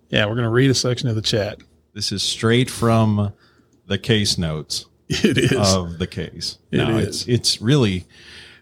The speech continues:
Speaker 2: written out so that you can hear exactly how this person is speaking. So we've changed his name. Butler, obviously, is our made-up name. And, uh, Tony's gonna do the undercover.
Speaker 1: Okay, here we go. My question, uh, did he have sex with someone?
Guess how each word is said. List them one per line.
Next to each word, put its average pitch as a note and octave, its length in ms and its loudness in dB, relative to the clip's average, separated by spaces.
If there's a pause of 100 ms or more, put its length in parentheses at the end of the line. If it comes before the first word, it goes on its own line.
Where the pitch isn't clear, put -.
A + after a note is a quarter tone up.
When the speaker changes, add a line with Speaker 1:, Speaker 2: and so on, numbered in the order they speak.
Speaker 2:
written B2+ 220 4
out C3 240 4
so A#2+ 100 4
that G#2+ 240 2
you C3 100 4
can A#2+ 180 2
hear A2 220 4
exactly G2+ 680 0
how F#2+ 200 2
this F2+ 160 0
person F2 400 -2
is E2+ 140 -2
speaking. - 420 -8
So - 160 -2
we've F#2+ 100 0
changed A#2 300 4
his B2+ 160 0
name. F#2 300 2
Butler, F2+ 340 0
obviously, F2 500 0
is E2+ 300 -2
our F#2 140 -2
made-up E2+ 320 0
name. E2 320 -4 (420)
And, E2+ 320 -2
uh, D#2+ 240 -2
Tony's F2+ 320 -2
gonna F#2 220 -2
do F#2 180 0
the F#2 200 0
undercover. - 500 -4 (400)
Speaker 1:
Okay, C3 420 0
here A#2 120 2
we B2 100 -4
go. D3 240 -4 (760)
My C#3+ 160 4
question, C3 540 0 (380)
uh, A2+ 300 -2
did C3 180 2
he D3+ 80 6
have C#3 160 4
sex C#3+ 240 2
with E3+ 100 4
someone? F3+ 340 4